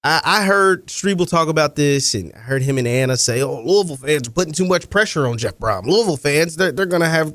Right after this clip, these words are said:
unruly expectations for Jeff Brom." And I'm like, "No, that's not true at all." Let me finish reading this article, and then we'll get to our expectations for Coach Brom. It says, "How the path will be different for the twelve-team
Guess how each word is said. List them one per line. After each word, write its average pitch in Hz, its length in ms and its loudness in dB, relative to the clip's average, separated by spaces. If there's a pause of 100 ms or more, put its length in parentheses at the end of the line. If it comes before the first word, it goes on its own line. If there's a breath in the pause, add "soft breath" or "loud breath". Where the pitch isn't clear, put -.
(120)
unruly 185 540 2
expectations 185 680 0
for 127 120 -4
Jeff 107 260 -8
Brom." 95 260 -16
And 139 80 0
I'm 233 140 0
like, 226 220 0
"No, 247 320 -2
that's - 240 -12
not 185 180 -4
true 165 240 -2
at 156 60 0
all." 107 200 0 (300 loud breath)
Let 302 180 2
me 196 80 -6
finish 202 300 2
reading 180 300 2
this 165 160 2
article, 151 380 2
and 127 120 0
then 127 120 0
we'll 117 140 2
get 104 260 -4
to 98 340 -4 (240)
our 127 120 2
expectations 92 680 -10
for 98 100 -16
Coach - 320 -12
Brom. 151 320 -2 (640)
It - 120 0
says, 147 160 2
"How 156 360 2
the 214 120 0
path 160 380 2
will 156 80 2
be 135 160 2
different 113 340 0
for 104 120 -2
the 98 80 -6
twelve-team 95 500 -10